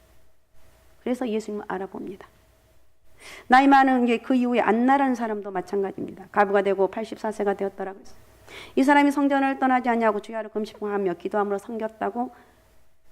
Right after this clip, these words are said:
누가복음 이 장 삼십칠 절에 말하고 있습니다. 기도 외에 다른 길이 없었다는 거. 기도했더니 성령의 감동받고 성령의 감동을 받아 예수님을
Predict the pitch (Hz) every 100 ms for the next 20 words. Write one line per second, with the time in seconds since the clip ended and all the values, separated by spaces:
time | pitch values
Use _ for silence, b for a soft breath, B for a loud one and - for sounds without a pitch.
0 | - _ - 214 233 233 226 220 214 233
1 | 220 - - - 226 202 190 185 - -
2 | 180 - - - - - _ - 240 233
3 | 233 - 220 208 208 208 190 - 196 -
4 | 202 208 _ _ _ _ - - - 185
5 | 190 185 185 185 220 214 208 208 202 202
6 | 190 190 185 196 B B - 226 233 233
7 | 233 233 226 226 226 202 202 214 214 214